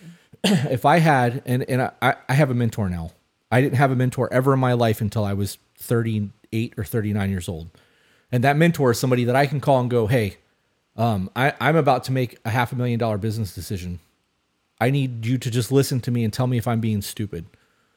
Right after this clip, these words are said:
And he'll tell me because he's made business decisions that are way bigger than that.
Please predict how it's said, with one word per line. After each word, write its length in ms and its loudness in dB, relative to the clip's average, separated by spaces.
And 100 2
he'll 80 6
tell 180 2
me 180 -2
because 300 0
he's 200 -2
made 340 2
business 380 0
decisions 460 -2
that 100 0
are 60 -2
way 220 2
bigger 300 0
than 160 -2
that. 220 -6